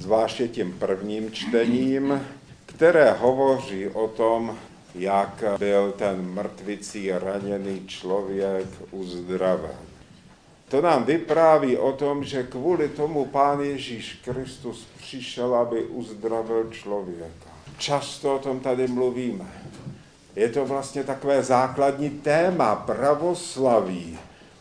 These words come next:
Vždyť církvi říkáme duchovní léčebnice, nebo jak říkají v Řecku, duchovní klinika, čili nemocnice, no prostě místo, kam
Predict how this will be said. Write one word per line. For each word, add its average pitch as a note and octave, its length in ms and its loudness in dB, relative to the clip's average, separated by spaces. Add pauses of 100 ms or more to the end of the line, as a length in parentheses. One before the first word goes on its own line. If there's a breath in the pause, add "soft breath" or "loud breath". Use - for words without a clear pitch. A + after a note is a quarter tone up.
(260)
Vždyť B2+ 400 -6
církvi E3 760 2
říkáme C#3 720 2
duchovní F3 680 4
léčebnice, E3 880 2
nebo B2 180 0
jak B2+ 220 2
říkají C3 320 2
v A2 100 -2
Řecku, C#3 340 -2
duchovní C#3 500 -2
klinika, E3 720 2 (360 loud breath)
čili A2 300 -4
nemocnice, B2+ 920 2
no A2+ 140 -2
prostě B2 540 -4 (260 loud breath)
místo, D3+ 580 0
kam D3+ 340 0